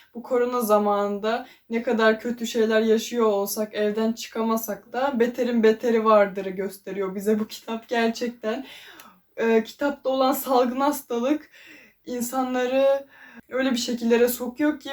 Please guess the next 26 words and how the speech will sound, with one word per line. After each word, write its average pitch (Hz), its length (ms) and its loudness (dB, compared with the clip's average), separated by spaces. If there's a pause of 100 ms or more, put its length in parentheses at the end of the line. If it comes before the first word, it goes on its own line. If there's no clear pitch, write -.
bu 240 100 -8
kitabı 240 320 -4
okurken 254 680 -2 (420)
bu 269 140 2
atasözünü 254 640 2
düşünüyorsunuz 240 840 -2
yani. 190 520 -6 (1000)
Aklınızdan 240 720 -2
geçiyor 247 480 -2
ve 262 220 2 (100)
yine 233 300 -2
de 247 100 -2
şükrediyorsunuz 196 960 -6
halinize, 196 800 -2 (400)
karantinada 240 640 2
okunabilecek 220 800 2
mükemmel 226 600 0
bir 220 200 0
tercih 214 540 -2
diyebilirim. 220 680 0 (300)
Bu 240 100 -12
kitabı 240 360 2
elinize 240 340 2
aldığınızda 233 480 2
zaten 240 400 0
bırakamayacaksınız. 240 1160 -2